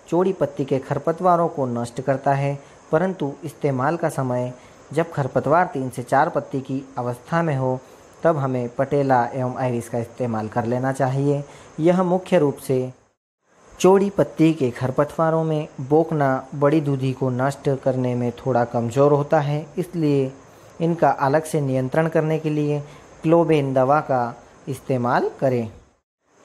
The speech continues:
जिससे कि बोकना तथा बड़ी दूधी की समस्या भी खत्म हो। किसान भाइयों,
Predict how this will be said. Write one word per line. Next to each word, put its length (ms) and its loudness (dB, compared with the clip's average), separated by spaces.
जिससे 400 2
कि 160 -2
बोकना 500 2
तथा 500 -2
बड़ी 200 4
दूधी 300 0
की 100 -4
समस्या 480 -4
भी 200 -2
खत्म 340 -2
हो। 240 -6
किसान 360 2
भाइयों, 400 2